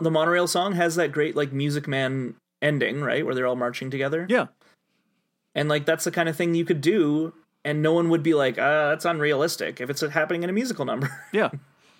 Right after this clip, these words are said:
Speaker 2: 'Cause musical
Speaker 1: Like, they're,
Speaker 2: numbers
Speaker 1: they're good.
Speaker 2: are inherently fantastical.
Speaker 1: Like, just the, the mob song in, uh, Beauty and the Beast, they, they could just do that again.
Speaker 2: Yep.
Speaker 1: <laughs> With, when the mob is coming in this movie.
Speaker 2: Yep. They sure could.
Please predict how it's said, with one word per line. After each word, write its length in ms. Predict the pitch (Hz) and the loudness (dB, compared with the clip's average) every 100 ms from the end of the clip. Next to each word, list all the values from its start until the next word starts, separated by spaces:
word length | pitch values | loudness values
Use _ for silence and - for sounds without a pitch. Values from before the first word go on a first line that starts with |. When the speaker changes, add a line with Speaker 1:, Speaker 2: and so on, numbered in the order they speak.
| _ _ _ - _ - | _ _ _ -20 _ -4
Speaker 2:
'Cause 160 | 190 | -2
musical 280 | 196 254 240 | 0 2 2
Speaker 1:
Like, 80 | 226 | 4
they're, 80 | 196 | 2
Speaker 2:
numbers 180 | 247 185 | 4 2
Speaker 1:
they're 80 | |
good. 100 | 170 240 | 4 2
Speaker 2:
are 280 | 269 269 | 2 2
inherently 840 | 277 226 277 277 262 277 277 277 262 - - - | 2 2 2 0 0 0 0 -2 -4 -12 -20 -2
fantastical. 680 | 285 269 294 277 - - - _ _ _ _ _ _ _ - | -2 2 2 0 -2 -8 -12 _ _ _ _ _ _ _ -2
Speaker 1:
Like, 180 | 147 139 | 0 2
just 340 | 175 - - - _ _ _ - - | 0 -2 -8 -18 _ _ _ -20 -18
the, 240 | - 135 | -12 -10
the 160 | 151 143 | -4 -2
mob 320 | 127 143 160 | 2 0 0
song 400 | - 170 180 190 | 0 2 0 -2
in, 280 | 147 143 139 | -2 -2 -2
uh, 180 | 139 135 | -2 -2
Beauty 200 | 139 156 | -2 -2
and 60 | 147 | -2
the 40 | |
Beast, 400 | 127 175 208 - | -2 -4 -4 -4
they, 120 | 165 | -6
they 260 | 170 180 180 | -6 -4 -2
could 120 | 170 | -2
just 180 | 175 170 | -2 -2
do 120 | 185 | 0
that 200 | 180 214 | 2 2
again. 260 | 160 123 139 - | 2 -2 -4 0
Speaker 2:
Yep. 180 | 214 - 143 151 | -2 -2 -8 -8
Speaker 1:
<laughs> 200 | - 143 | -8 -4
With, 200 | 175 - | -4 0
when 140 | 170 | 0
the 100 | 160 | 2
mob 280 | 160 165 165 | 2 2 2
is 260 | 160 151 - - | -2 -4 -14 -10
coming 280 | - 165 170 | -2 -2 0
in 60 | 185 | -2
this 160 | 220 - | -4 -6
movie. 360 | 135 139 - 196 | -8 -10 -8 -4
Speaker 2:
Yep. 160 | 254 - - - _ - | -4 -6 -20 -20 _ -10
They 80 | |
sure 180 | 123 190 | -6 -4
could. 260 | 180 233 | 0 0